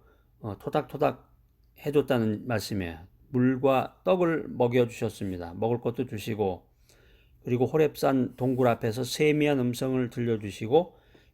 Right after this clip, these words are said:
엘리야가 새롭게 일할 힘과 에너지를 공급해 주셨다. 이게 이제 열왕기상 십구 장에 나오는데 여러분 한번, 어, 찾아서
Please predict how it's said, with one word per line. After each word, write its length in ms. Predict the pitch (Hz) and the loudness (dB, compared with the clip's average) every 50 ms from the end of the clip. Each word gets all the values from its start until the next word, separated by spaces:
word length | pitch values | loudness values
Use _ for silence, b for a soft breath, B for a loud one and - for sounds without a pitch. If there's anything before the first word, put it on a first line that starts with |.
| _ | _
엘리야가 400 | 123 113 110 113 110 110 110 113 | -6 -4 -2 -2 -2 0 0 -2
새롭게 680 | 110 - - 170 180 170 - _ - 160 156 143 - - - | -4 -4 0 0 0 0 -2 _ 0 2 2 2 2 -2 -4
일할 480 | 135 127 127 123 110 104 127 180 - - | -4 0 0 2 2 0 -2 -4 -8 -12
힘과 600 | - - - 220 208 185 143 117 90 - - - | -14 -4 0 2 2 4 4 4 2 0 -6 -12
에너지를 600 | - - 120 123 127 123 113 120 113 127 156 165 - | -8 -4 -2 0 0 0 0 -2 -2 -2 -2 -4 -4
공급해 420 | - 131 127 127 120 - 131 123 | -6 -6 -4 -4 -4 -4 -4 -4
주셨다. 720 | 107 101 120 113 - - 110 98 92 87 87 85 82 85 87 | -4 -6 -10 -10 -6 -4 -2 -2 -2 -2 -4 -6 -10 -12 -12
이게 160 | 113 110 113 120 | -8 -6 -6 -4
이제 140 | 113 117 | 0 2
열왕기상 600 | 110 110 117 117 117 117 113 110 107 - 127 123 | 2 2 4 2 2 0 -2 -2 -4 -4 -4 -6
십구 260 | 120 - - - - 160 | -6 -8 -10 -10 -6 -2
장에 240 | 156 143 131 123 | 0 0 0 0
나오는데 560 | 110 104 98 95 95 95 95 90 92 92 - - | 0 0 0 0 -2 -2 -2 -4 -4 -4 -4 -4
여러분 280 | 120 117 110 117 113 113 | -4 -4 -2 -2 -2 -2
한번, 280 | 110 104 107 107 101 b b b b b b b b b b | -2 -2 -2 -2 -4 b b b b b b b b b b
어, 140 | - 98 92 | -10 -10 -10
찾아서 760 | - - - 151 147 139 - - 101 98 - - 185 - | -10 -12 -2 0 0 0 0 0 -2 -2 -4 -4 -8 -12